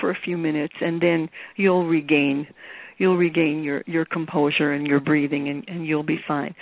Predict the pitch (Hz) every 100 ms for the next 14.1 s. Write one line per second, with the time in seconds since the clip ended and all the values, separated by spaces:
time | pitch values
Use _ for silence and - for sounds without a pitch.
0 | - - - 185 - 175 185 226 381 381
1 | 220 175 160 147 - - - - 190 190
2 | 185 180 - - 185 180 180 170 - 170
3 | 170 165 170 208 269 - 196 175 - -
4 | - - _ - 254 - 262 240 226 -
5 | 208 208 214 214 214 185 196 190 185 180
6 | - - - - - 170 170 - 180 180
7 | 185 190 185 208 - 220 214 196 - 208
8 | 180 170 175 190 165 165 _ - - 185
9 | 165 - - 170 170 - 160 170 - 147
10 | - 147 139 151 _ _ 277 160 147 -
11 | - - - 156 143 - 143 135 - -
12 | 165 175 - 165 160 156 143 160 147 156
13 | 160 147 - - - - - - _ 190